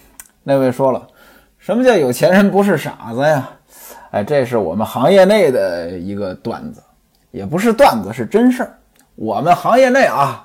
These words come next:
我说这行业是卖保险，专门有一些人呢，拿一些所谓的方案，或者说境外的这个产品，来让我们身边的有钱人呢来买。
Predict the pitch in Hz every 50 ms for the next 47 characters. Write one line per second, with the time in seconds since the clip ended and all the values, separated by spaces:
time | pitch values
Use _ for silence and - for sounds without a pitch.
0 | _ _ - 110 117 120 131 196 220 220 185 - - 143 156 190 202 185 165 160
1 | 170 180 180 156 127 139 156 170 160 135 - - - - _ _ _ _ _ _
2 | _ _ _ _ _ _ - 226 277 294 285 262 254 226 170 156 165 170 175 226
3 | 233 202 175 175 202 202 175 147 143 - - _ _ _ _ _ - 113 139 151
4 | 233 277 262 214 185 180 226 240 233 208 - - - 127 117 127 165 202 208 190
5 | 165 147 143 131 123 120 117 - - 233 262 277 262 220 - - - _ _ _
6 | _ _ _ _ _ _ _ _ _ _ _ - 156 151 143 127 - - 143 160
7 | 165 160 151 143 - - 208 208 190 208 247 254 214 160 139 123 120 110 110 107
8 | 110 117 107 98 101 98 - - - - 220 190 147 - - - - _ _ _
9 | _ _ _ _ _ _ _ _ _ - 120 151 185 208 196 180 156 131 117 120
10 | 139 139 190 202 208 202 208 202 190 165 143 131 117 117 - 139 156 180 180 170
11 | 180 180 165 143 127 123 131 160 175 151 - - - 120 139 - -